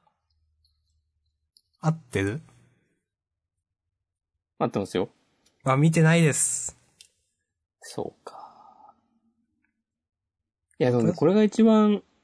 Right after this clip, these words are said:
Speaker 2: いいと思うよ。
Speaker 1: あ、そうなんですね。
Speaker 2: 今-、今期とか言うとまた怒られちゃうけど。全部見てるわけじゃないので。
Speaker 1: <laughs> いや、まあいいじゃないですか、それは。うん。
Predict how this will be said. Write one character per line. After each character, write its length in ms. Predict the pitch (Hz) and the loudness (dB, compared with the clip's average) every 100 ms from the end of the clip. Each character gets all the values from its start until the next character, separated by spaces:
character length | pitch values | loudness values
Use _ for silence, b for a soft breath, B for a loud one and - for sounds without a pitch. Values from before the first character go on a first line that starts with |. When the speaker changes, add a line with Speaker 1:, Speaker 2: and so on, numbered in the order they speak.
| _ | _
Speaker 2:
い 80 | 196 | 0
い 60 | 202 | 0
と 100 | 101 | 0
思 160 | 98 | 0
う 80 | 113 | 0
よ。 220 | 95 - - _ _ _ _ _ - | -2 -6 -16 _ _ _ _ _ -8
Speaker 1:
あ、 100 | 147 | -6
そ 160 | - | 0
う 20 | 170 | 0
な 160 | 101 | 0
ん 40 | 98 | -4
で 60 | |
す 140 | - 107 | -8 -6
ね。 220 | 107 - - _ _ _ _ _ _ | -6 -8 -20 _ _ _ _ _ _
Speaker 2:
今-、 280 | - 123 120 - - | -8 -8 -8 -12 -8
今 280 | - 175 165 | 0 0 0
期 200 | - - | -6 -4
と 120 | 90 | -2
か 220 | - 80 | 0 0
言 140 | 82 | 2
う 60 | 82 | -2
と 140 | - | -2
ま 160 | 73 78 | -6 -4
た 100 | - | -8
怒 160 | 73 85 | -4 -4
ら 40 | |
れ 60 | 80 | -4
ち 100 | 73 | -8
ゃ 20 | |
う 40 | |
け 80 | 73 | -10
ど。 160 | - - _ _ _ _ _ _ _ _ _ | -14 -16 _ _ _ _ _ _ _ _ _
全 220 | - 95 | 2 2
部 80 | 85 | 0
見 100 | 82 | -4
て 100 | 78 | -4
る 60 | |
わ 60 | 69 | -6
け 80 | 78 | -4
じ 60 | |
ゃ 40 | 73 | -4
な 80 | 69 | -4
い 40 | |
の 120 | 69 | -6
で。 160 | 64 - B B B 117 B B | -8 -12 B B B -14 B B
Speaker 1:
<laughs> 560 | B B B B B | B B B B B
い 40 | 143 | -2
や、 80 | 139 | -2
ま 120 | 127 | -2
あ 60 | |
い 100 | 104 | -2
い 20 | 175 | -2
じ 80 | |
ゃ 20 | 135 | -2
な 60 | |
い 20 | |
で 20 | 98 | -6
す 60 | |
か、 100 | - | -10
そ 120 | - | -14
れ 80 | 90 | -14
は。 200 | 82 80 _ _ | -14 -16 _ _
う 40 | |
ん。 100 | 95 | -20